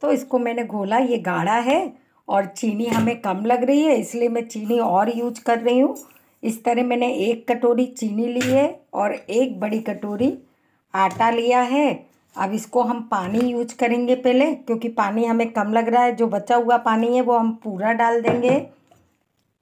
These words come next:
अब इसको इस तरह हम घोल लेंगे चलाते हुए,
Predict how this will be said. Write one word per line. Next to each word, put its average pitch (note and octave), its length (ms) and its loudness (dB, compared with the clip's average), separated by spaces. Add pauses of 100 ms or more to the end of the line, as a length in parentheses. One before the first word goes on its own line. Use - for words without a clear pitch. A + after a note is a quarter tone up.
(1600)
अब F#3 120 -4
इसको A3+ 360 -4
इस - 200 -4
तरह G3+ 300 -6
हम F#3 140 -8
घोल E3+ 280 -4
लेंगे A3+ 640 0 (640)
चलाते F#3+ 480 0
हुए, A#3 440 2